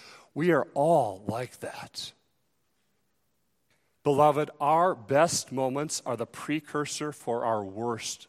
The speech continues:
fall. In our moment of greatest usefulness, we may become a disaster in its aftermath.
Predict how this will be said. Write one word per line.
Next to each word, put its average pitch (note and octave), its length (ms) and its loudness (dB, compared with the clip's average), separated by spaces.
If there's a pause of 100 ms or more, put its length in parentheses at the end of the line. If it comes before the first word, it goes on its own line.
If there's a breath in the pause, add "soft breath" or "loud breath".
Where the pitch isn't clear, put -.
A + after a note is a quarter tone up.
fall. - 580 -8 (2500)
In D3 220 0 (100)
our C3 180 2
moment C#3 420 0
of - 160 -8
greatest E3 600 -2
usefulness, B2+ 760 -6 (340 soft breath)
we D3 300 0
may D#3+ 200 -2
become B2+ 420 -6
a A#2 60 -2
disaster A2 1200 -4 (720)
in A2+ 140 -4
its G2 220 -8
aftermath. G#2 920 -6